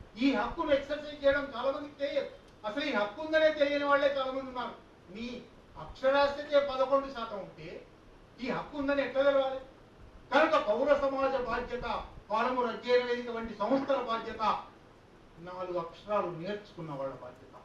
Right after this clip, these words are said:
ఈ సమాజంలో, నాలుగు అక్షరాలు మాట్లాడవలసిన వాళ్ళు, మాట్లాడగలిగిన వాళ్ళ బాధ్యత ఈ చైతన్యాన్ని ప్రజలలో కలిగించడం. అందువల్లనే ఆ చైతన్యంలో భాగమే విప్లవం వచ్చేదాకా ఇవన్నీ ఇట్లాగే ఉంటాయి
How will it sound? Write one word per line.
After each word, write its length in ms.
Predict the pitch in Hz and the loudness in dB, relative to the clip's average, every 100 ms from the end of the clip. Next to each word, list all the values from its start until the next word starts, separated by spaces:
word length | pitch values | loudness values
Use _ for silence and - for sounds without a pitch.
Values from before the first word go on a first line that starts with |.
| - - 185 | -20 -20 -18
ఈ 40 | 165 | -14
సమాజంలో, 520 | 156 143 139 - - - - - - - - - - - - - | -12 -10 -12 -16 -20 -20 -20 -20 -20 -20 -20 -20 -20 -20 -20 -12
నాలుగు 260 | 185 196 196 | -2 0 2
అక్షరాలు 480 | 190 - 240 220 - - - | 0 2 2 4 0 -12 -8
మాట్లాడవలసిన 800 | 165 202 247 277 277 247 240 - | 4 6 6 6 6 4 0 -6
వాళ్ళు, 220 | 202 185 - - - | -6 -6 -8 -14 -4
మాట్లాడగలిగిన 800 | 190 226 269 247 233 226 247 254 | -2 -2 0 2 2 0 -4 -4
వాళ్ళ 240 | 220 190 | -2 -4
బాధ్యత 540 | 180 165 160 160 165 156 - - - - 170 | -6 -8 -12 -12 -12 -12 -16 -20 -20 -16 -10
ఈ 260 | 196 196 175 - - - - - | -6 -6 -8 -16 -20 -20 -20 -6
చైతన్యాన్ని 760 | 175 185 190 165 160 151 147 139 | -4 -4 -4 -8 -8 -10 -10 -12
ప్రజలలో 460 | 147 143 139 139 | -10 -12 -10 -14
కలిగించడం. 540 | 123 135 123 117 - - - - - - - - | -14 -16 -16 -18 -20 -20 -20 -20 -20 -20 -14 0
అందువల్లనే 540 | 214 285 294 285 - | 4 6 6 6 6
ఆ 280 | 294 - 233 | 2 2 0
చైతన్యంలో 560 | 247 254 285 277 277 254 | 0 -2 0 2 4 4
భాగమే 440 | 247 254 262 247 - - - - | 4 0 -2 -4 -14 -18 -20 -16
విప్లవం 300 | 202 220 240 | -14 -4 -2
వచ్చేదాకా 520 | 247 247 247 247 247 | -2 -4 -2 -2 -2
ఇవన్నీ 340 | 240 226 226 247 | -4 -8 -10 -12
ఇట్లాగే 380 | 240 - 262 262 | -10 -6 0 0
ఉంటాయి 520 | 247 247 262 247 | 0 -2 0 -2